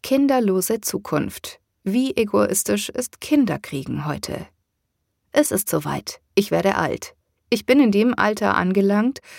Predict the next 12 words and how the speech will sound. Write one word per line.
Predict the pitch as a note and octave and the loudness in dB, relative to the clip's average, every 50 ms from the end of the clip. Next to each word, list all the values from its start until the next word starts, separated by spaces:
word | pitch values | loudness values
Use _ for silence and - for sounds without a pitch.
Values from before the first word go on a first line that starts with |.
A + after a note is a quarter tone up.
| - - _ | -20 -12 _
wo | - G3 A3 A#3+ B3 B3 - | 0 4 6 6 6 6 6
alle | - - B3+ D4 D#4+ - | 2 0 2 2 2 2
um | - A#3 A3 | 4 2 2
mich | G#3+ A3 G#3+ - | 2 0 0 0
herum | G#3+ F#3+ F#3 F3+ F#3+ A3+ C4+ | 0 0 2 2 2 2 2
von | - - G#3 G#3 F#3+ | 2 2 2 2 2
heute | F3+ G3 G3+ - - - | 2 2 2 0 0 -2
auf | G3+ - | -2 -2
morgen | - F#3+ F#3+ F#3 G3 A3 A#3+ A#3 G#3+ | -2 0 0 0 0 -2 -2 -4 -6
plötzlich | - - - G#3+ - - - A3+ G#3 - - | -4 -4 -4 -4 -2 -4 -4 -4 -4 -6 -8
Kinder | - - E4+ E4+ A#3 E3 - | -6 -2 2 2 2 2 2
bekommen. | - - - - - D#3 C#3 C#3 D3 D#3 | 0 -6 -8 -8 -8 -6 -6 -8 -8 -10